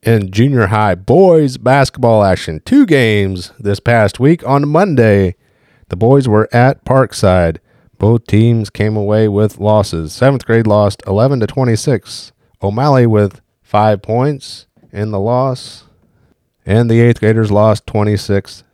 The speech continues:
to thirty-six. And a quick turnaround to Tuesday where they faced Charleston and both teams got back to their winning ways.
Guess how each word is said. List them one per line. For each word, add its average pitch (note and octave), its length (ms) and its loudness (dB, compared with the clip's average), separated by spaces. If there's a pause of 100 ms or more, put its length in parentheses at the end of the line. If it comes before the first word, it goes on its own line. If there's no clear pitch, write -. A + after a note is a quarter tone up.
to G2 420 -10 (260)
thirty-six. - 920 -10 (640)
And G2 160 -4
a G2+ 120 -2
quick - 340 -4
turnaround B2+ 560 0
to G#2+ 140 -2
Tuesday B2+ 560 -2
where A#2+ 160 0
they A2+ 160 2
faced C3+ 420 -2 (100)
Charleston B2+ 600 0
and G#2+ 280 -4
both D3+ 360 2
teams C3 560 0 (320)
got A2+ 280 -2
back A#2 280 0
to A2+ 120 -4
their G#2+ 160 0
winning G#2 360 -2
ways. G2+ 580 0